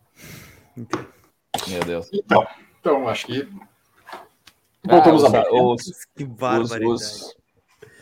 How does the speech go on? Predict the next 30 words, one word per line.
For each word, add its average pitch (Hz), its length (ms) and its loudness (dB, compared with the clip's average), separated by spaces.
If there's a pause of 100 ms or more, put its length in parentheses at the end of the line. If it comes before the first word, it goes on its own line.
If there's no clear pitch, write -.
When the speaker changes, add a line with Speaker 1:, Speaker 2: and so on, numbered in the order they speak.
(300)
Speaker 1:
Ai, 147 520 -4
Speaker 2:
Vai. 101 240 -4
Speaker 1:
gente, - 220 -20 (140)
tá 113 100 -16
bem. 101 260 -16 (260)
Speaker 2:
As - 180 0
trocas, 147 400 2
as 131 180 -6
trocas 160 340 0
do 156 100 -4
Moisés 127 580 0
e 131 40 -4
do 123 100 -6
Patrick 127 400 -4
foram 135 260 -4
feitas. 127 560 -6 (1400)
As 127 120 -4
trocas 165 280 0
do 165 100 -6
Moisés 135 400 0
e 135 60 -4
do 127 100 -4
Patrick 120 400 -2
foram 127 280 0
feitas 123 420 -2
para, 123 760 8
ah, 113 680 2
questão 123 380 -2
de 127 120 -4
gás. 104 640 2